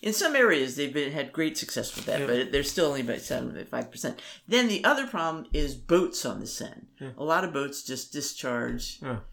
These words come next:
Speaker 2: God.
Speaker 1: um,
Speaker 2: Yeah.
Speaker 1: waste right into the Seine.
Speaker 2: Well, that has
Speaker 1: That's
Speaker 2: to be over-
Speaker 1: not the biggest problem, but, uh, they're working on that as well. It's, uh, so anyway, there is a possibility someday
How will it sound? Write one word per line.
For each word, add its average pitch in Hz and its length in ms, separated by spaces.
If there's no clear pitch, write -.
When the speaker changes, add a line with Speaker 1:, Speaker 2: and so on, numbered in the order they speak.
Speaker 2:
God. 113 300
Speaker 1:
um, 123 500
Speaker 2:
Yeah. - 920
Speaker 1:
waste 131 400
right 131 320
into 123 560
the 120 100
Seine. - 240
Speaker 2:
Well, 151 80
that 135 160
has 165 80
Speaker 1:
That's 202 140
Speaker 2:
to 220 80
be 247 60
over- 254 80
Speaker 1:
not 262 200
the 247 60
biggest 196 360
problem, 160 460
but, 143 360
uh, 135 420
they're 151 120
working 151 380
on 131 140
that 120 180
as 120 120
well. 123 380
It's, - 360
uh, 127 340
so 131 460
anyway, 180 480
there 175 260
is 214 160
a 240 40
possibility 226 680
someday 180 720